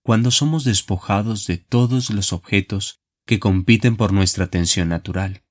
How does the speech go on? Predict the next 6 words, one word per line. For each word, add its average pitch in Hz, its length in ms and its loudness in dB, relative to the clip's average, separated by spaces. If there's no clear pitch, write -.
y 104 140 4
somos 90 400 2
dejados 120 760 -4
con 98 260 0
Jesús 98 680 -4
solo. 82 560 -6